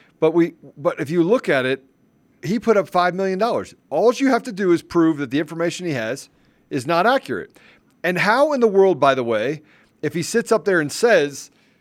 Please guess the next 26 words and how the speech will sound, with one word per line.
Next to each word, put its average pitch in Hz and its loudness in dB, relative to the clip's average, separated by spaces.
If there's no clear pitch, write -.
"I'll 180 2
give 233 -2
you 233 -2
five 208 2
million 196 0
dollars," 233 2
do 185 -8
people 240 -4
not 208 0
come 220 -2
out 214 0
of 147 -2
the, - -12
uh, 175 -2
the 170 -4
woodwork? 202 0
And 185 -6
you 220 -2
know 294 4
why 262 6
they're 240 4
gonna 208 0
stay 233 4
away 220 4
from 269 -8
it? 349 2